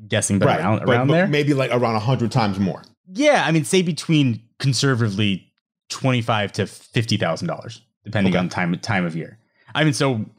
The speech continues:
Speaker 1: we're talking giant dollars, and it's not the same beast. I don't wanna present it as the same
Speaker 2: Of course.
Speaker 1: beast. It's not, it's not as easy to monetize or anything there at all.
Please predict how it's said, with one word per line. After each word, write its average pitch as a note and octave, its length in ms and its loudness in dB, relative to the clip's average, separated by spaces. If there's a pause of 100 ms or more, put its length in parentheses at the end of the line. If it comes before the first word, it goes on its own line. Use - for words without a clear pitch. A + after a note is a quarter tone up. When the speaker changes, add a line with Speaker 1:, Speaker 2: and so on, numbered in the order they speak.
(160)
Speaker 1:
we're C3+ 100 0
talking A2+ 340 0
giant G#2 400 -2
dollars, - 220 -8
and D#3+ 140 2
it's C#3+ 100 -2
not F3 220 0
the C3 40 -6
same A#2 220 2
beast. G#2 240 -4
I G#2 60 0
don't A2+ 80 2
wanna A#2 140 2
present G2+ 420 -2
it - 60 0
as G2 180 -2
the - 60 -8
same F#2 180 0
Speaker 2:
Of F2+ 60 2
course. F2 180 2
Speaker 1:
beast. - 120 -2
It's F#2 160 -6
not, A#2 200 0
it's G#2+ 100 -8
not A2+ 140 0
as F#2+ 100 -4
easy G2+ 220 -2
to F2+ 60 -4
monetize F#2 800 -2 (280)
or - 300 -16
anything A2 640 -2
there G#2 260 0
at D#2 60 -2
all. F2+ 340 -2